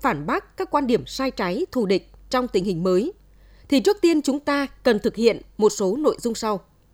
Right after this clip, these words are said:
Sử dụng mạng xã hội, Internet một cách hợp lý, nghiêm túc, tỉnh táo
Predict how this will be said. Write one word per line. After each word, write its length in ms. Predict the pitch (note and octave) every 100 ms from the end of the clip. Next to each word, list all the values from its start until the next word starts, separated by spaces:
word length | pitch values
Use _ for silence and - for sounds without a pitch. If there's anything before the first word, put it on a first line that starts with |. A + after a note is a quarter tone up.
| _ - - - - - -
Sử 160 | C#4+ G3
dụng 220 | B3+ G#3
mạng 160 | A#3 -
xã 180 | A3
hội, 280 | D#4 C#4 G#3+ -
Internet 480 | C#4+ C4 A#3 C#4 F#4+ -
một 140 | A3 G3+
cách 220 | E4+ - -
hợp 220 | G#3+ G#3
lý, 300 | G3+ A3 F#4+ -
nghiêm 240 | C#4+ D#4+
túc, 200 | D4 G#4 - _
tỉnh 180 | B3+ D3 -
táo 300 | F#3+ G#3